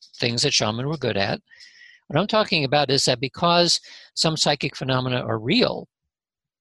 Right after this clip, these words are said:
then we don't know if the, the visions that, that, uh, Timothy Leary had were psychic or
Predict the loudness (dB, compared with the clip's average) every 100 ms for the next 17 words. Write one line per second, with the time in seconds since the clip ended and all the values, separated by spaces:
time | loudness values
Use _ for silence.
0 | _ _ _ 0 0 -2 -8 -12 -2 2
1 | 4 2 2 4 6 4 2 2 0 -2
2 | -10 -18 -2 0 0 -2 0 2 2 0
3 | 2 2 0 -4 0 0 -4 -4 -2 -2
4 | -4 -4 -2 -2 -2 2 2 2 0 0
5 | 0 -2 -6 _ _ _ -4 0 2 0
6 | 0 0 0 -2 -10 _ _ _ -2 2
7 | 2 2